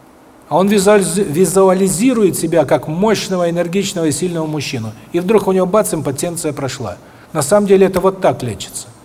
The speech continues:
Ну и что дальше? А дальше бешеное поклонение вожделению, полное разрушение души. И дальше уже на-, рассчитывать на детей он не может нормальных.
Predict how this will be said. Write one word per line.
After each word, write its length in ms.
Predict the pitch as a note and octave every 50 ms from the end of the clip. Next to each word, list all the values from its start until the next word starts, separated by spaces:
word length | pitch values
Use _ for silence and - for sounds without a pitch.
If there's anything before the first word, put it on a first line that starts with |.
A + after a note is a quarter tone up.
| - - - - -
Ну 80 | D3
и 80 | E3+ F3+
что 220 | F3 - G3 G3
дальше? 360 | F#3 C3+ B2+ C3 C3 - - - - - - - - - - - - - - - - - - - - -
А 120 | - C#3+ D#3
дальше 360 | D#3+ G#3 G#3+ G#3 G3+ - D3
бешеное 480 | C#3+ C3+ G3 F#3+ C3 - D#3+ D#3+ D3+ C#3+
поклонение 560 | B2 D#3 C3 E3 E3 D#3+ D#3+ D#3+ D3+ D3+ D3
вожделению, 580 | D3 C#3+ B2+ D#3 D#3+ E3 G3 G#3+ G3 D#3+ C3+
полное 440 | A#2+ A#2+ - G3 G3 F#3 F3 E3+ E3
разрушение 560 | D#3 C#3+ C#3 D3+ D#3 C3+ E3+ E3 D3+ C#3+ D3
души. 400 | C#3+ C#3+ C#3+ C3+ - G3 F#3+ - - - - - - - -
И 60 | D3
дальше 420 | D3 C#3+ E3+ F#3 G#3 G#3 - - C#3+
уже 240 | B2+ A2 G2+ G2 F#2+ F#2+ - - - - - - - - - - - - - - -
на-, 160 | C3 D3+ D#3+
рассчитывать 540 | F3 E3+ D3 - G3+ F#3+ G3 D#3+ C#3 C3 D3+
на 100 | D#3 D3
детей 380 | C#3 E3 D3 C#3+ F3+ D#3 C#3
он 180 | C3 D3 C#3 C#3
не 80 | C#3+
может 400 | D3 C#3 C3+ B2 A2+ A2 C#3 C3
нормальных. 540 | D3 D3 C#3+ D3 D3+ D3+ D#3 D#3 D#3 C#3+ -